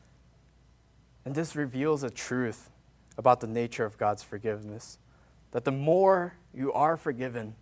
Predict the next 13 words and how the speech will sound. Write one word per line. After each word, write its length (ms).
the 80
more 300
that 100
we 100
are 60
forgiven, 520
the 80
more 260
you 100
will 140
love 480
and 100
appreciate 600